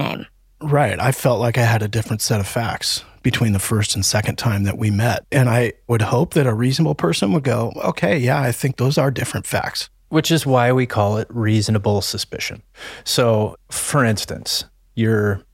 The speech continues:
Speaker 3: in a neighborhood. You, as just a normal citizen, say you've got a dog and you're just letting your dog out. It's two thirty in the morning.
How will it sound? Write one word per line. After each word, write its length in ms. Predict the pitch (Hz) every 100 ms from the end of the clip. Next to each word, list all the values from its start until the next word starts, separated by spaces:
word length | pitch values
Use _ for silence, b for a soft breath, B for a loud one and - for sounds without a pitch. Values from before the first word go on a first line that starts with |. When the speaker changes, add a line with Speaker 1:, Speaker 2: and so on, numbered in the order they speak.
| _ -
Speaker 3:
in 100 | 147
a 60 | 135
neighborhood. 720 | 120 110 101 104 95 80 - _ _
You, 300 | 135 143 151
as 300 | 139 117 -
just 260 | 135 123
a 20 | 110
normal 380 | 110 123 127
citizen, 600 | 123 - 101 92 - 58 - _ _
say 500 | - 123 107 101 101 -
you've 200 | 127 127
got 160 | 120 107
a 80 |
dog 400 | 95 98 98 95
and 120 | 95 92
you're 220 | 92 90
just 260 | 92 101
letting 280 | 120 104 101
your 80 | 95
dog 320 | 87 85 85
out. 240 | 82 - - _ _ _ _
It's 260 | - 101 - - _ _
two 200 | - 151
thirty 340 | 131 127 123 107
in 80 |
the 40 | 98 87
morning. 260 | 80 -